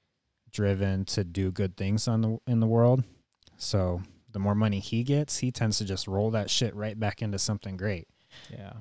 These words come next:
Speaker 1: So, I don't know. There's a lot of, uh, things to be, uh, really excited about.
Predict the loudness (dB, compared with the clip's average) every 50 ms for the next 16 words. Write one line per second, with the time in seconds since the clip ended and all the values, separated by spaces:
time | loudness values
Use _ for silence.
0 | -20 _ _ -6 0 2 4 6 6 6 4 4 2 2 0 -4 -8 -20 _ _
1 | _ _ _ _ 2 4 4 6 6 4 4 2 -2 _ 0 2 2 4 6 6
2 | 6 6 6 4 2 0 -8 -18 _ _ _ _ _ -8 -8 -2 2 2 2 2
3 | 2 0 -2 0 2 2 4 4 4 2 2 2 2 0 -2 -4 -10 _ _ _
4 | _ _ _ _ _ _ -2 0 0 0 -2 -4 -4 -2 0 0 0 0 0 0
5 | -2 -2 -2